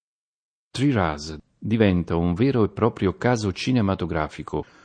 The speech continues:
oltre che tema di discussione in una tesi di laurea, il cinema live, il caso Luca Curto, redatta da una giovane studentessa potentina alla Facoltà di Scienze della Comunicazione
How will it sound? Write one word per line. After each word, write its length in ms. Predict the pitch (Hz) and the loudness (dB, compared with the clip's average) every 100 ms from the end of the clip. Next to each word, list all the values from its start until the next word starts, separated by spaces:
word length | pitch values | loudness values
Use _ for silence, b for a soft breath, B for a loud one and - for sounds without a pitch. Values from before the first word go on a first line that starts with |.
| b b | b b
oltre 420 | 143 123 - 90 | 2 2 0 -4
che 240 | 82 90 - | 0 -2 2
tema 320 | 143 131 92 | 2 4 4
di 180 | 87 85 | 2 2
discussione 840 | 123 - 107 - 90 80 82 98 - B B | 2 0 -4 -4 0 0 0 -2 -6 B B
in 180 | 117 110 | 2 4
una 220 | 120 110 | 6 4
tesi 360 | 104 143 127 117 | 2 0 2 0
di 140 | 98 | 2
laurea, 600 | 87 80 76 76 76 73 - _ | 2 2 -2 -2 -4 -4 -12 _
il 180 | - 107 | 0 0
cinema 440 | - 156 147 110 87 | 0 0 2 2 2
live, 580 | 82 73 73 71 73 - B B B B | 2 0 -4 -4 -6 -6 B B B B
il 220 | 110 92 | -4 -4
caso 400 | - 131 117 110 | -2 -2 2 2
Luca 360 | 92 110 127 104 | 4 2 0 -4
Curto, 580 | - 90 - - 80 - B B B | -2 -2 -2 -8 -8 -8 B B B
redatta 720 | 107 110 85 - - 80 76 | 0 2 2 -2 -12 -10 -6
da 160 | 80 | -4
una 280 | 82 87 82 | -2 0 -2
giovane 420 | 82 123 113 87 | 2 4 4 2
studentessa 840 | 85 - 135 110 92 - 127 - 87 | 0 -2 2 4 2 0 -4 -4 -6
potentina 760 | - 110 98 90 - 78 73 71 B B B | -4 -2 0 -2 -4 -6 -6 -8 B B B
alla 360 | 104 104 95 87 | 0 2 2 0
Facoltà 680 | - 82 87 - - 107 90 | -2 -2 -2 -2 0 0 0
di 180 | 82 | -2
Scienze 580 | 78 - 110 113 - 90 | -6 -2 0 0 -2 -4
della 340 | 85 82 82 - | 0 0 -2 0
Comunicazione 1000 | 117 110 95 85 85 - 82 78 76 | 2 4 2 0 -6 -4 -4 -2 -4